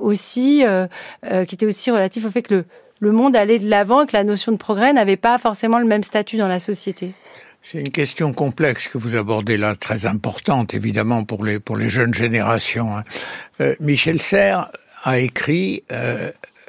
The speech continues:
Speaker 2: Petite Poussette ». que beaucoup de nos auditeurs ont sans doute lu, hein, dans lequel il essaie de décrire quelle est la jeunesse d'aujourd'hui.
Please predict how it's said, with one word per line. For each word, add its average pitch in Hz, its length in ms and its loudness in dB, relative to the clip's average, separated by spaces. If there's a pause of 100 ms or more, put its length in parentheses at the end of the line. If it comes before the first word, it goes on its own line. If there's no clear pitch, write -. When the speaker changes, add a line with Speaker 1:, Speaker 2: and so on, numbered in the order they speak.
(220)
Speaker 2:
Petite 160 400 0
Poussette ». - 720 -2 (180)
que - 80 -8
beaucoup 131 380 0
de 127 80 -2
nos 113 240 2
auditeurs 135 560 4
ont 113 80 -2
sans 110 220 -2
doute 117 340 0
lu, 107 260 2
hein, 107 100 -6 (520)
dans 127 80 0
lequel 185 380 4
il 156 140 4
essaie 165 280 2
de 131 80 -2
décrire 170 640 2 (340)
quelle 147 160 4
est 175 80 6
la 123 200 2
jeunesse 131 580 2
d'aujourd'hui. 107 640 -2